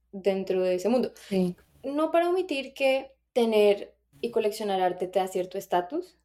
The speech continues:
Speaker 1: y diga-, digamos que eso no es ni un pro ni un, ni un contra, es simplemente la realidad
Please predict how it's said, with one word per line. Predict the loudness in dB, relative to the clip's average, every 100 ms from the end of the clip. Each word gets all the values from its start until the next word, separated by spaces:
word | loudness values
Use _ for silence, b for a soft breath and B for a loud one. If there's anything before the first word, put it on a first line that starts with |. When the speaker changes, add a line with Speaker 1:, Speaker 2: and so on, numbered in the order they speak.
| _ 0
Speaker 1:
y | 4
diga-, | 6 4
digamos | 2 2 2 4 2
que | 0
eso | 2
no | 4
es | 4
ni | 4
un | 2 2
pro | 0 2
ni | 0
un, | -2 -8 _ _ -8
ni | -4
un | -4
contra, | 0 0 0 -4 -8 -8 -6
es | -4
simplemente | -2 0 0 0 -2 -2 -2 -4 -10 _ _ _ _ _ _ 0
la | 4 6
realidad | 8 8 8 8 4 -2